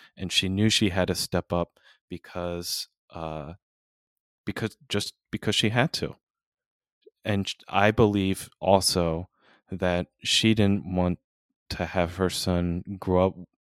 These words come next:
without a mother who was absent as much as Leia did with Breha. And, uh, yeah, so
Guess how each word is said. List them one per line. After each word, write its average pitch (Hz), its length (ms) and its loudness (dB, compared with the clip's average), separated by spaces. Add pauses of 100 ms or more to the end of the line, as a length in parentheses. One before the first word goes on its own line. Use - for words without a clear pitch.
(140)
without 90 580 -2 (300)
a 92 100 -6
mother 87 420 -2
who 90 180 -2
was 90 300 -4
absent 87 500 -4 (400)
as - 180 -10
much 90 220 -6
as 80 140 -6
Leia 87 500 0
did - 320 -10 (640)
with - 200 -16
Breha. 85 440 -2 (800)
And, 92 360 -2
uh, 90 500 0 (1300)
yeah, 98 260 0 (320)
so 95 460 2